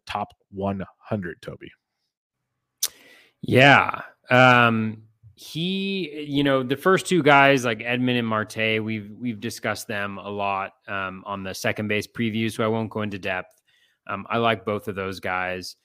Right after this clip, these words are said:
Speaker 2: Uh, I like Var-, Varsho a lot, but you're probably not gonna use him in your outfield spot at all, um, this year. So thinking about him from an outfield perspective,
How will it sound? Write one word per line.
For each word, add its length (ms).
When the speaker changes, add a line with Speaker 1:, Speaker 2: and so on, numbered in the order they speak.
Speaker 2:
Uh, 40
I 580
like 280
Var-, 360
Varsho 520
a 20
lot, 340
but 120
you're 240
probably 280
not 220
gonna 140
use 240
him 100
in 80
your 140
outfield 480
spot 440
at 140
all, 400
um, 280
this 220
year. 360
So 440
thinking 280
about 220
him 200
from 200
an 60
outfield 440
perspective, 800